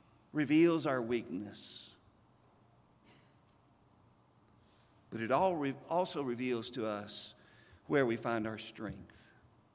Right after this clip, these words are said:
And that's not in ourselves. Our strength is in God.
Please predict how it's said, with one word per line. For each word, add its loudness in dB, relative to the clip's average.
And -4
that's 0
not -2
in -2
ourselves. -8
Our -2
strength -2
is -4
in -4
God. -8